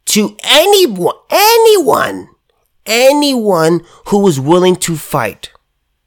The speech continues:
Hashtag glory to Ukraine. That, that's, any, any, anyone who's willing to fight, here's a gun. Oh, so that's why we have guns.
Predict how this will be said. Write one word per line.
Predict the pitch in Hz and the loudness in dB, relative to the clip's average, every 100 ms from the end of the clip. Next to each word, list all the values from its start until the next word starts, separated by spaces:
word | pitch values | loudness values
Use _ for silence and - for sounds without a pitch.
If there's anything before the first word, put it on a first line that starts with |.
| _ _ - | _ _ -6
Hashtag | 185 175 - 160 165 | -2 -2 -2 -4 -4
glory | 117 143 160 151 | -2 0 0 0
to | 147 135 | -2 -4
Ukraine. | 131 - 117 113 95 - - - _ _ | -4 -4 -6 -8 -8 -16 -20 -20 _ _
That, | - 131 - - | -10 -4 -4 -4
that's, | 131 196 214 - - _ _ _ _ _ _ _ _ _ | -2 0 0 -6 -14 _ _ _ _ _ _ _ _ _
any, | 240 262 - | 0 0 -2
any, | 202 254 - _ _ 190 | -2 -2 -2 _ _ 0
anyone | 247 302 294 | 2 2 0
who's | 233 202 | 0 0
willing | 202 208 202 | 0 0 -2
to | 202 | -4
fight, | 170 160 - _ - | -2 -2 -4 _ -10
here's | - 185 151 | -2 0 0
a | 143 | -2
gun. | 117 101 - _ _ _ _ | -4 -8 -16 _ _ _ _
Oh, | - 370 440 427 339 131 117 - _ | 2 6 6 6 4 0 -8 -18 _
so | - 330 320 | -8 -6 -6
that's | 330 427 494 480 - | -2 0 0 -2 -6
why | 226 180 | -4 -2
we | 156 147 | -2 -2
have | 135 135 113 | -2 -4 -4
guns. | 113 123 | -8 -10